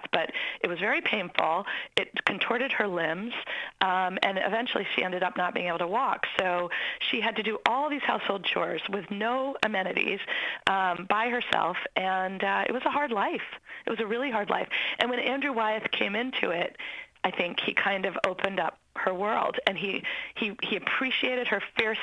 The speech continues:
intelligence. He appreciated her stubbornness. He really enjoyed talking with her,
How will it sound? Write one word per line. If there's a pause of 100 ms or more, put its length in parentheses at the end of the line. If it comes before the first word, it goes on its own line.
(120)
intelligence. (640)
He
appreciated
her (100)
stubbornness. (240)
He
really
enjoyed
talking
with
her,